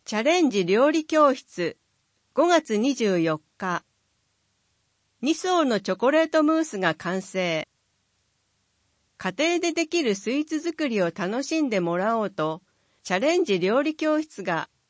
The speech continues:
国際文化会館で開催されました。子どもたちが挑戦したのは、ダブルチョコムース。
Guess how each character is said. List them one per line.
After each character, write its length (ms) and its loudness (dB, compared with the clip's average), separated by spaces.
国 200 -6
際 260 2
文 240 -2
化 120 -2
会 260 0
館 260 0
で 140 -2
開 260 -2
催 260 -4
さ 180 -4
れ 80 -2
ま 160 -2
し 100 -16
た。 280 -6
子 160 -2
ど 100 4
も 160 2
た 140 0
ち 140 -6
が 140 0
挑 280 -2
戦 260 0
し 80 -8
た 160 0
の 140 0
は、 240 0
ダ 140 4
ブ 120 -2
ル 160 -2
チ 100 -2
ョ 60 -4
コ 160 4
ム 100 4
ー 160 2
ス。 320 -8